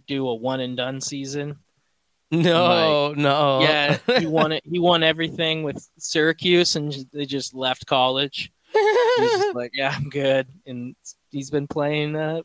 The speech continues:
Speaker 1: pro ball for, like, nineteen years.
Speaker 2: I mean, there you go. Sometimes it works
Speaker 1: Yeah.
Speaker 2: out like that.
Speaker 1: Yeah. And you got some other ones. You get, like, Bryant Reeves was really good for Oklahoma. And that's when the Final Four actually came here to Seattle.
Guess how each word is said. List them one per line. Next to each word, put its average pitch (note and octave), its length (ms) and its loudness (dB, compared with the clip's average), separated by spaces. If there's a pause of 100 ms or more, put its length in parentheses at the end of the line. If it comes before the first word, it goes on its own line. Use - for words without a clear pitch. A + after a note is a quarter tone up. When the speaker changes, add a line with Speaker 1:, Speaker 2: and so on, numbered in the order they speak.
Speaker 1:
pro E3 220 2
ball F3+ 240 4
for, C3 160 -8
like, B2 180 -6
nineteen B2 380 -8
years. A#2+ 340 -8 (220)
Speaker 2:
I C3+ 120 0
mean, C#3+ 360 -4
there C3 180 0
you D#3+ 140 -4
go. D#3+ 340 -2
Sometimes D3+ 520 -4
it B2 80 -2
works C3 200 -2
Speaker 1:
Yeah. B2+ 200 -2
Speaker 2:
out E3 140 -2
like A2+ 240 -6
that. A#2 480 -4 (400)
Speaker 1:
Yeah. A#2 440 -8 (160)
And D3+ 120 -6
you E3+ 60 -2
got F3+ 140 2
some F#3+ 160 0
other G3+ 240 6
ones. F3+ 300 2
You E3+ 80 -4
get, E3+ 140 -2
like, C#3+ 200 -8
Bryant D#3+ 380 4
Reeves D#3 580 -2
was C#3 200 -6
really D3+ 240 2
good C#3+ 280 -2
for C3+ 300 -6
Oklahoma. C#3+ 800 -4 (520)
And C3 400 -6 (180)
that's C#3+ 240 -6
when D3 180 -6
the C3+ 80 -4
Final C#3+ 320 -4
Four C#3+ 200 0
actually C#3 260 -4
came C#3 240 -8
here C#3+ 180 -6
to B2+ 80 -8
Seattle. C3 680 -6